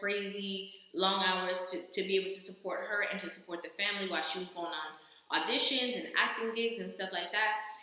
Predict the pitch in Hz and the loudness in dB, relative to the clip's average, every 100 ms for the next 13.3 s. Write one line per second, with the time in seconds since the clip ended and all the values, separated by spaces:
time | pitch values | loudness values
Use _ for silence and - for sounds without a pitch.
0 | - 190 196 185 190 - 208 185 170 - | -2 4 6 6 0 -2 -2 0 -2 0
1 | 180 - - 247 233 214 233 254 254 220 | 0 0 -2 -2 0 -2 -2 -2 -2 0
2 | 202 202 185 - 226 - 190 247 185 185 | 0 0 -2 -4 -4 -4 -4 -2 -2 -4
3 | - - - - 240 233 214 226 233 240 | -8 -12 4 6 6 4 2 2 2 0
4 | 220 202 190 170 175 - - 277 214 156 | 0 0 0 0 -2 -10 -4 2 4 2
5 | - - - 240 262 240 240 240 - 208 | -2 2 4 6 4 0 -2 -4 -4 0
6 | 208 202 202 208 190 226 254 226 196 185 | 2 2 0 -2 -2 -2 -2 -6 -4 -2
7 | 185 180 214 196 - - 233 226 190 180 | -2 -2 -4 -6 -10 0 4 4 2 0
8 | 185 - - 214 214 226 175 190 233 185 | 0 0 2 4 4 2 -2 -2 0 0
9 | 180 - - - - 196 220 254 208 208 | -2 -8 -18 -20 -2 0 2 4 4 4
10 | 226 226 202 185 208 190 190 190 165 185 | 0 0 -2 -4 0 0 0 -2 -2 -2
11 | 185 185 175 - 156 - 185 - 202 190 | -2 -4 -8 -8 -8 -6 -4 -2 -2 -4
12 | 190 185 185 - 180 160 170 - 254 233 | -6 -8 -10 -8 -4 -4 -4 -2 0 0
13 | 185 170 | 0 -4